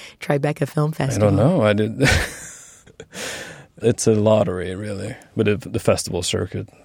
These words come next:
Speaker 2: But I'm, we were very happy to get to premiere it there. Um, I guess they liked the film.
Speaker 1: So that paved the way for your next film, a
Speaker 2: Mm-hmm.
Speaker 1: film called Shield and Spear. It's your most recent film. Can you describe the documentary for our listeners?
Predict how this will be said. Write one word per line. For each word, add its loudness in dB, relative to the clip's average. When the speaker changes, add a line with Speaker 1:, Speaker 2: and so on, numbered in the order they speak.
Speaker 2:
But 2
I'm, -2
we 0
were -2
very -2
happy -2
to -8
get -8
to -4
premiere -4
it -8
there. -10
Um, -10
I -4
guess -4
they -2
liked -2
the -10
film. -6
Speaker 1:
So 2
that -2
paved -2
the 2
way 2
for -4
your 2
next -4
film, -2
a 4
Speaker 2:
Mm-hmm. 0
Speaker 1:
film 0
called -2
Shield 0
and -2
Spear. 0
It's -2
your 0
most -2
recent 0
film. -6
Can 0
you 2
describe 0
the -4
documentary 0
for 2
our 0
listeners? -4